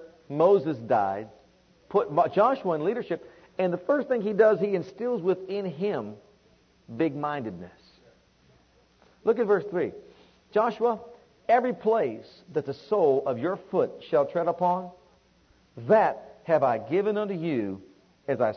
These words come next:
said unto Moses." Notice, God didn't change. His purpose didn't change. His intention didn't change.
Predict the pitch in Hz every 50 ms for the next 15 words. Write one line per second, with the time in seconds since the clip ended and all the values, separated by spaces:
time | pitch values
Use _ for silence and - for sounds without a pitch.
0 | - - 165 139 113 117 110 117 117 113 104 92 90 - 73 - _ _ _ _
1 | _ _ _ _ _ _ _ _ _ _ _ _ _ _ _ _ _ _ _ _
2 | _ _ _ _ - 151 180 226 220 196 175 - - - - - - - - -
3 | 170 190 190 160 180 180 165 151 123 - 196 196 175 135 104 92 87 80 - -
4 | - _ _ _ _ _ _ _ _ _ _ _ _ _ - 143 135 135 - 165
5 | 170 170 180 165 - 196 202 190 175 - - 196 190 196 214 233 247 233 - -
6 | - _ _ _ _ _ _ _ _ - 147 135 131 139 117 - 165 175 170 175
7 | 180 165 185 185 185 180 - 202 196 196 208 226 240 254 196